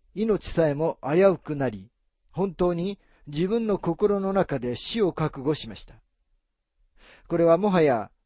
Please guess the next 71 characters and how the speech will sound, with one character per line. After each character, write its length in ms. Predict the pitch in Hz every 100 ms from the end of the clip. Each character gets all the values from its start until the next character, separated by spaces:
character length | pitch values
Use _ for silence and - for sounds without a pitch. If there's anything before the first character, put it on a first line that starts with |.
| _
自 200 | 135 156
分 240 | 190 226 208
自 100 | 220
身 240 | 233 202
を 100 | 151
頼 280 | 143 147 160
ま 140 | 143
ず、 280 | 110 107 - _ _ _ _
死 200 | - 240
者 220 | 226 165
を 80 | 147
蘇 180 | 147 160
ら 460 | 214 214 202 196
せ 140 | - 165
て 120 | 151
く 100 | 143
だ 140 | 165
さ 160 | - 151
る 100 | 151
神 320 | - 214 185
に 200 | 175 175
よ 180 | 147 156
り 120 | 208
頼 260 | - 175 190
む 160 | 196
も 140 | 180 175
の 100 | 170
と 180 | 180 170
な 140 | 170
る 80 | 143
た 100 | 127
め 100 | 101
で 100 | 80
し 80 | -
た。 180 | - _ _ _ _ _ _ _ _ _ _ _ _ - - _ -
と 100 | 175
こ 140 | 175 233
ろ 100 | 196
が、 280 | 131 98 _ _ -
神 280 | 185 156
は 260 | 135 123 - _ _ -
こ 80 | 180
れ 80 | 214
ほ 140 | 208
ど 160 | 208 190
の 200 | 170 -
大 160 | 226
き 160 | - 160
な 140 | 143
死 180 | 139 -
の 140 | 202 147
危 120 | -
険 220 | 160 131
か 140 | -
ら 240 | 117 98 - _ _
私 320 | 143 160 190
た 160 | - 160
ち 140 | -
を 100 | 180
救 320 | - - 208 214
い 60 |
出 100 | 190
し 80 | 175
て 120 | 185
く 100 | 131
だ 100 | 139
さ 140 | - 226
い 40 |
ま 120 | 104
し 80 | -
た。 160 | -